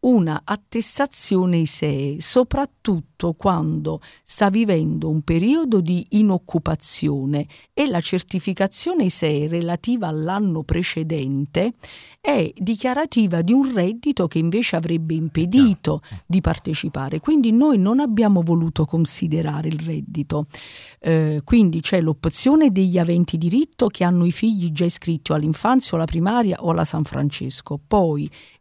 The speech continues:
Speaker 1: entrambi i genitori che lavorano,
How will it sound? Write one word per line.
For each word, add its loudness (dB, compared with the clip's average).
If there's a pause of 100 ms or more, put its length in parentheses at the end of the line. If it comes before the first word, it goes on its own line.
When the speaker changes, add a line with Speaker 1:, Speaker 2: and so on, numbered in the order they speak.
Speaker 1:
entrambi 4
i 4
genitori 2
che 0
lavorano, 0